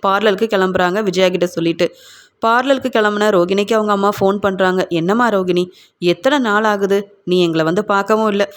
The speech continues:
ஃபோன் பண்ணவும் இல்ல? ஏம்மா, எல்லாரும், ஏ, நல்லா தானே இருக்காங்க? ஏதாவது பிரச்சனையாம்மா ரோகிணி?"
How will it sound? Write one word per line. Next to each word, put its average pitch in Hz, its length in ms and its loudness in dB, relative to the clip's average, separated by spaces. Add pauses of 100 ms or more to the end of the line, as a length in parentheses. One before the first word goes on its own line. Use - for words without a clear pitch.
ஃபோன் 190 140 2
பண்ணவும் 196 400 0
இல்ல? 185 260 0 (280)
ஏம்மா, 202 420 0
எல்லாரும், 190 600 0
ஏ, 180 220 2
நல்லா 175 240 0
தானே 262 200 0
இருக்காங்க? 208 480 -2
ஏதாவது 175 340 0
பிரச்சனையாம்மா 233 500 0
ரோகிணி?" 196 460 0